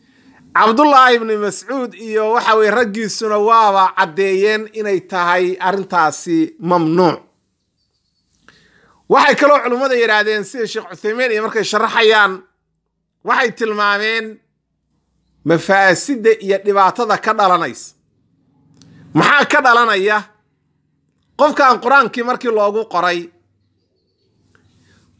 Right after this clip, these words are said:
qoorta loo suray, isagoon daahir ahayn,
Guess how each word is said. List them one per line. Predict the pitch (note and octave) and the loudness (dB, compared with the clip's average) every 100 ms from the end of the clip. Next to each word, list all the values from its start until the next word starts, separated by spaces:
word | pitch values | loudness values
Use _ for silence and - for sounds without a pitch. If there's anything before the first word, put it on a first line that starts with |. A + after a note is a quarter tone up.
| - | 0
qoorta | A3 D4 C#4+ B3+ | 4 4 4 4
loo | G#3+ A3 | 4 2
suray, | G#3+ G3 F#3 F#3 F#3 - _ _ _ _ _ _ - | -2 -4 -2 -4 -6 -14 _ _ _ _ _ _ -4
isagoon | C#4 C4 A#3 G#3+ | 0 2 2 2
daahir | A3+ A3+ G#3+ | 2 4 2
ahayn, | F#3 G3 F#3 | -2 -4 -6